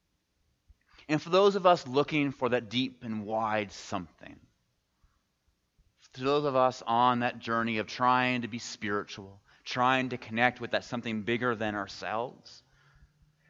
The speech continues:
Pentecost is a great season to spend some time with,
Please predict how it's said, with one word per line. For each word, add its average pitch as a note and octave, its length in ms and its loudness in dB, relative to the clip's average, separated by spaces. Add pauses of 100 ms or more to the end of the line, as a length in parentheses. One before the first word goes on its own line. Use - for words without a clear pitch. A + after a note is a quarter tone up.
(100)
Pentecost F3 720 2
is B2 80 -8
a A2+ 60 -6
great B2 460 -2
season B2 480 -4
to G2+ 80 -6
spend G#2+ 400 -6
some G2+ 160 -12
time F2 400 -10
with, E2+ 160 -20